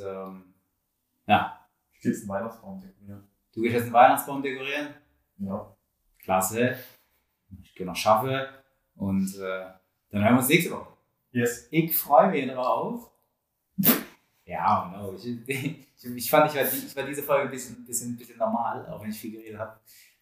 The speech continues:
Speaker 1: Und da wollte ich jetzt nochmal ein bisschen ausbrechen.
Speaker 2: Ja, ich wollte grad sagen,
Speaker 1: Dass
Speaker 2: ja.
Speaker 1: ihr euch nicht zu sicher fühlt.
Speaker 2: Ja, ja.
Speaker 1: Alright.
Speaker 2: Ja, Freunde, dann, ähm, äh, ihr hört es am Montag. Ich hoffe, ihr habt einen geilen Start in die neue Woche.
Speaker 1: Ja.
Speaker 2: Und, äh, ja, das war's.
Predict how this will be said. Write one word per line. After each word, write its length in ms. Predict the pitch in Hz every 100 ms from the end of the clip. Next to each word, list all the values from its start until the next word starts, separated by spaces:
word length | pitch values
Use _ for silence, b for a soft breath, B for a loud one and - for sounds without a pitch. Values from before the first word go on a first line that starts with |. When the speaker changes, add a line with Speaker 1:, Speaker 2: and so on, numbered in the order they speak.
| _
Speaker 1:
Und 80 | 98
da 120 | 95
wollte 140 | 101 98
ich 40 |
jetzt 100 | 101
nochmal 160 | 101 95
ein 40 |
bisschen 180 | 95 87
ausbrechen. 400 | - - - 82 _ _
Speaker 2:
Ja, 220 | - 135 131
ich 140 | 127
wollte 120 | -
grad 120 | 120 123
sagen, 180 | 120
Speaker 1:
Dass 160 | 127 131
Speaker 2:
ja. 80 | 151
Speaker 1:
ihr 40 | 147
euch 60 |
nicht 180 | 160 160
zu 80 | 147
sicher 420 | 139 165 185 175
fühlt. 220 | 131 107
Speaker 2:
Ja, 60 | 98
ja. 60 | - - - - - - B B B B B B B _
Speaker 1:
Alright. 300 | - - 196
Speaker 2:
Ja, 120 | 165 160
Freunde, 140 | 190
dann, 240 | 165 160 160 139 143 147
ähm, 300 | 147 - - _ _
äh, 160 | 120 123 127
ihr 60 |
hört 140 | 131 127
es 60 |
am 160 | 120 123
Montag. 520 | 127 160 190 202 - _
Ich 80 | _
hoffe, 160 | 123 117
ihr 40 |
habt 40 | 101
einen 80 | 110
geilen 200 | 107 107
Start 340 | 104 107 -
in 80 | 104
die 60 | 104
neue 200 | 101 -
Woche. 280 | - 180 - _ _ _ -
Speaker 1:
Ja. 320 | 98 - - -
Speaker 2:
Und, 300 | 107 104 101
äh, 1600 | 104 98 95 _ _ _ _ _ _ _ _ _ _ _ _ 190
ja, 80 | - _ _ _ _
das 180 | - -
war's. 260 | - -